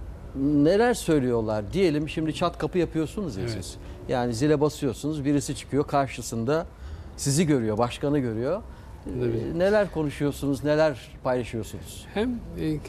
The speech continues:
Speaker 2: çok mutlu oluyorlar. Yani bizim arkadaşlarımız da kapıyı açtığında, "Başkanın selam var" dediğinde, "Onun başkana mesajınız var mı? Şey, sokağınızla ilgili sorunuz var mı? Kendinizle ilgili var mı?"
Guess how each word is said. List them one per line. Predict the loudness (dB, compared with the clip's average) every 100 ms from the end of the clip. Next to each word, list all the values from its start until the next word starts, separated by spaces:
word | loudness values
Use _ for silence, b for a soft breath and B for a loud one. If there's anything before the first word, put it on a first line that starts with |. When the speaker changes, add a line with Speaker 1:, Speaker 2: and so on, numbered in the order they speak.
| B B B B -4
Speaker 2:
çok | -2 0 0
mutlu | 0 2
oluyorlar. | 2 2 0 -2
Yani | -4 -2
bizim | -2 0
arkadaşlarımız | 0 2 0 0 0 2 2 0
da | 0
kapıyı | -2 -2 0
açtığında, | 0 -2 -2 -2
"Başkanın | -2 -2 0 0
selam | 0 0 2 2 0
var" | 0 -2
dediğinde, | -4 -4 -4 -4 -2
"Onun | 0 2 0 0 0
başkana | 0 2 2
mesajınız | 4 4 2 4 2 4
var | 2
mı? | 0 -2
Şey, | 0 0
sokağınızla | 0 0 2 2 2 2
ilgili | 0 0 -2
sorunuz | -2 -2 -2 -4
var | -4
mı? | -4 -2
Kendinizle | 0 2 2 2 2 0
ilgili | -2 -6
var | -6 -4
mı?" | -2